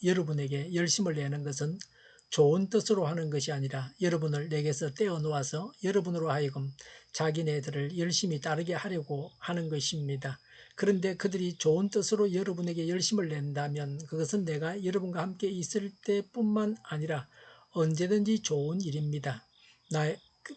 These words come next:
나의 자녀 여러분, 나는 여러분 속에 그리스도의 형상이 이루어지기까지 다시 해산의 고통을 겪습니다. 이제라도 내가 여러분을 만나 어조를 부드럽게 바꾸어서 말할 수 있으면 좋겠습니다. 나는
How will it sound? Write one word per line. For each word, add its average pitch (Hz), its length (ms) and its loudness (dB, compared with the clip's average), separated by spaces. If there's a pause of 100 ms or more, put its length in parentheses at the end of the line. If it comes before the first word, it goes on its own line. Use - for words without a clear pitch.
(140)
나의 160 460 6
자녀 156 440 0
여러분, 165 540 2
나는 180 440 0
여러분 190 380 2
속에 170 460 -4 (540)
그리스도의 202 560 6
형상이 185 600 0 (140)
이루어지기까지 196 920 2
다시 180 320 -2
해산의 165 360 -2
고통을 175 560 -6
겪습니다. 160 680 -4 (520)
이제라도 214 500 8
내가 196 240 2
여러분을 180 340 0
만나 151 520 -2
어조를 170 420 -4
부드럽게 196 420 -4
바꾸어서 160 540 -6
말할 147 340 -2
수 202 140 -6
있으면 202 320 -2
좋겠습니다. 147 720 -4
나는 160 360 -2